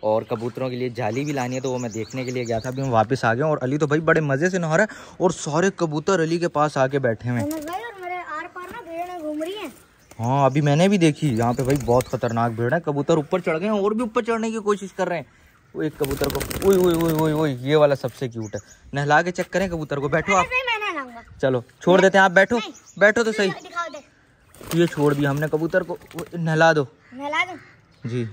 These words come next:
Speaker 1: ओए,
Speaker 2: हाय,
Speaker 1: ओए,
Speaker 2: हाय।
Speaker 1: ओए, बड़े मजे से नहा रहा है ये तो भाई, चेक करो।
Speaker 2: हाय, हाय।
Speaker 1: ओए, कैसे नहा रहा है यार, चलो छोड़ दो, छोड़ दो, छोड़ दो, ओए, ओए, ओए, छोड़ दो, छोड़ दो।
Speaker 2: लो, जाओ।
Speaker 1: छोड़ दो। सारे कबूतरों को जो जो हाथ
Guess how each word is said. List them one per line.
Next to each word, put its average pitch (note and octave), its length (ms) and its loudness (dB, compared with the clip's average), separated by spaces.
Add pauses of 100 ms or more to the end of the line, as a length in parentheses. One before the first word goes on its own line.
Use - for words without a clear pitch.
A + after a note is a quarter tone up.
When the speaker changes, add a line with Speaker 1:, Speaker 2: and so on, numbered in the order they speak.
(120)
Speaker 1:
ओए, C#3 260 4
Speaker 2:
हाय, - 960 -10
Speaker 1:
ओए, D#3+ 100 8
Speaker 2:
हाय। D#3 120 4
Speaker 1:
ओए, D#3+ 160 6
बड़े E3+ 220 6
मजे F3 240 4
से A#3 100 4
नहा F3 220 4
रहा D3+ 100 6
है C#3+ 60 4
ये C#3 60 0
तो C3 120 -4
भाई, F3 200 0 (460)
चेक E3 160 2
करो। C#3 220 0
Speaker 2:
हाय, - 140 -12
हाय। - 280 -16
Speaker 1:
ओए, A#3+ 220 8
कैसे C4+ 260 4
नहा C#4 260 4
रहा D4 120 6
है C4+ 60 4
यार, C#4 340 4 (760)
चलो C4 180 4
छोड़ B3+ 220 2
दो, B3 100 6
छोड़ A#3 200 2
दो, A3 100 0
छोड़ A3+ 180 -2
दो, C4+ 60 -4
ओए, E4 160 2
ओए, E4+ 180 4
ओए, F4 200 0
छोड़ F4 240 0
दो, E4+ 140 0 (560)
छोड़ D4 200 -4
दो। C#4+ 100 -2
Speaker 2:
लो, - 800 -14 (400)
जाओ। B3+ 120 -14 (1200)
Speaker 1:
छोड़ C3+ 200 -6
दो। B2+ 100 -4 (420)
सारे D#3+ 280 4
कबूतरों D#3 420 0
को D#3 100 0 (680)
जो D#3 200 2
जो D3+ 120 4
हाथ C3+ 160 4